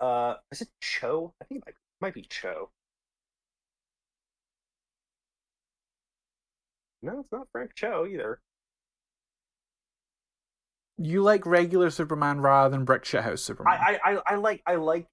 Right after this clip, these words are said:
Speaker 1: I like the concept of he's just a regular guy. He doesn't need to be a giant set of triangles stacked on each other. <laughs>
Speaker 2: But that's the, that's the thing with Superman. He, he's supposed to just be, look like a regular guy. That's how
Speaker 1: Yeah,
Speaker 2: the whole
Speaker 1: because
Speaker 2: Clark Kent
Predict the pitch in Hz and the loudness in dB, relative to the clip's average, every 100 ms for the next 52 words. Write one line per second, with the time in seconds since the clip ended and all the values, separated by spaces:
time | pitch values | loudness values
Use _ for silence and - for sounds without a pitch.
0 | - 147 156 165 - - 160 147 160 - | -4 0 0 0 -2 2 2 2 -2 2
1 | 139 123 _ _ _ _ _ _ _ _ | 2 2 _ _ _ _ _ _ _ _
2 | _ - 143 - - - 139 139 - 131 | _ -8 -6 -6 -8 0 0 0 -2 -4
3 | 113 110 101 110 101 92 - 92 95 95 | -2 -4 -4 -6 -6 -8 -6 -6 -6 -10
4 | - 117 127 117 139 117 110 - 120 113 | -16 -4 -4 -2 -4 -6 -10 -8 -6 -6
5 | - 117 120 - 127 107 - - 117 104 | -2 0 0 -2 -4 -4 -8 -2 -2 -2
6 | 107 107 101 - - 107 104 - 98 90 | -4 -6 -8 -6 -2 -2 0 -2 -4 -4
7 | - 90 - - - _ _ _ _ _ | -6 -6 -6 -10 -10 _ _ _ _ _
8 | _ _ 208 196 269 277 180 220 247 - | _ _ -2 0 0 -2 -4 -2 -2 -4
9 | 165 226 202 - 127 123 107 107 135 - | -2 0 0 -2 -6 -4 -4 -6 -8 -8
10 | _ _ _ _ _ _ _ _ 170 - | _ _ _ _ _ _ _ _ -4 -2
11 | 180 196 214 - 180 160 - - - 143 | 0 0 2 0 0 0 -2 -12 -6 -2
12 | 139 - 131 123 127 120 120 123 117 113 | -2 0 0 2 2 0 0 0 0 0
13 | 110 104 95 92 127 139 - - 147 160 | -2 -2 -4 -4 -2 -2 -2 0 2 4
14 | 151 139 143 131 175 156 143 - - 160 | 4 4 2 2 2 4 4 2 -2 -2
15 | 160 | -4